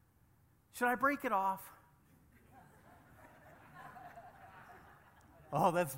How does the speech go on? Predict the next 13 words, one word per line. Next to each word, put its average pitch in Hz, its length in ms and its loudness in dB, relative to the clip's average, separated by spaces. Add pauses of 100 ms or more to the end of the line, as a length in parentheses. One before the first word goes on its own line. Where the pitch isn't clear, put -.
bad, 143 300 2
isn't 151 260 -2
it? 160 220 0
<laughs> 208 260 -6 (520)
You 320 160 10
guys 285 300 12
are 277 60 4
gonna 254 240 6
tell 247 280 10
that 220 200 8
joke 220 260 4
tomorrow. 180 840 8
<laughs> - 60 -18